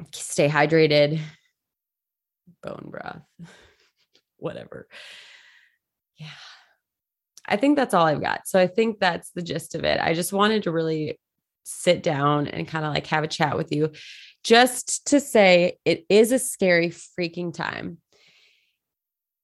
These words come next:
<sighs> but not, you just don't,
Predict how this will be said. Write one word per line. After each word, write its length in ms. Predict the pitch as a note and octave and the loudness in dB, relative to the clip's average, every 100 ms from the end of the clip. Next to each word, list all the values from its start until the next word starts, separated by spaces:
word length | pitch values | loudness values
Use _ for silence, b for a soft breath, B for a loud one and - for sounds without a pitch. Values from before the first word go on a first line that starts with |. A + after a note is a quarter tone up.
| _ | _
<sighs> 1000 | - - - - - _ _ _ _ - | -20 -18 -20 -20 -20 _ _ _ _ -4
but 440 | F#3 E3+ D#3+ - - B B B _ _ _ _ - | 0 0 0 -10 -20 B B B _ _ _ _ -12
not, 500 | D#3+ D#3+ D#3 D#3 - _ _ _ _ _ _ _ _ _ _ _ _ _ _ _ _ _ _ _ _ _ _ _ _ _ - | -6 -2 0 0 -4 _ _ _ _ _ _ _ _ _ _ _ _ _ _ _ _ _ _ _ _ _ _ _ _ _ -2
you 140 | G#3 | 0
just 220 | G#3+ A3 | 0 0
don't, 260 | D#3 F2+ | 0 0